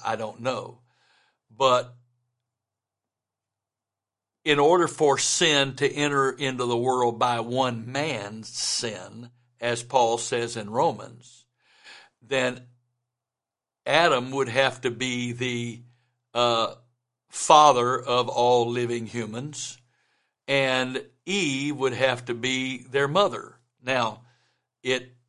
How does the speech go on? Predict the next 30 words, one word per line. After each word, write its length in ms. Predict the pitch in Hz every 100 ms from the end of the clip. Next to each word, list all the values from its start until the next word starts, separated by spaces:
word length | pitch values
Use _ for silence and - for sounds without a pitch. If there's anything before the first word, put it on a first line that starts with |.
| _
is, 480 | 123 123 - - -
I 80 | 127
don't 120 | 123
want 100 | 123
to 60 | 120
get 120 | 127
off 180 | 123 123
on 80 | 117
some 260 | - 120
tangent 440 | - 160 135 139 135
here, 360 | 113 123 131
but 420 | 139 120 127 123 - _ _ _ _
when 260 | 139 131 120
God 560 | 139 143 151 147 -
named 480 | 139 147 175 175 143
them, 540 | 123 120 120 120 120 -
God 480 | 160 185 185 131 123
named 460 | 127 127 120 113
them 260 | 123 120 120
Adam, 380 | 123 117 101 98 _
named 440 | 120 135 131 123 117 120 131 117
them 400 | 151 147 123 113 113 _ 104
Adam. 420 | 107 - - - _ _
You 120 | 113 113
can 140 | 117
find 360 | - 127 117 110
that 240 | 117 117
in 80 | 110
Genesis 520 | 127 120 110 117 -
two. 300 | - 120